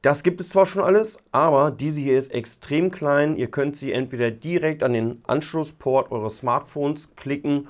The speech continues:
oder mit einem Verlängerungskabel bedienen. Und ich zeige euch mal, was ihr noch alles in dem Paket erhaltet und wie das Ganze funktioniert.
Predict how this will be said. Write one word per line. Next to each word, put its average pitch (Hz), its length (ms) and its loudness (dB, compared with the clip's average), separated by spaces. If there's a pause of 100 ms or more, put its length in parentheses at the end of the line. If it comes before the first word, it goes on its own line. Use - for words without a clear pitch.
(120)
oder 123 180 2
mit 123 140 -2
einem 110 180 -4
Verlängerungskabel 127 800 -2
bedienen. 120 480 -4 (220)
Und 110 140 -4
ich 117 140 -8
zeige 113 220 0
euch 113 160 -4
mal, 107 220 -4
was 113 160 -2
ihr 110 100 -8
noch 110 220 -4
alles 104 400 -6
in 107 100 -4
dem 98 160 -6
Paket 95 400 -8 (140)
erhaltet 165 680 -2
und 117 160 -6
wie 110 60 -6
das 110 160 -4
Ganze - 240 -12
funktioniert. 110 520 -8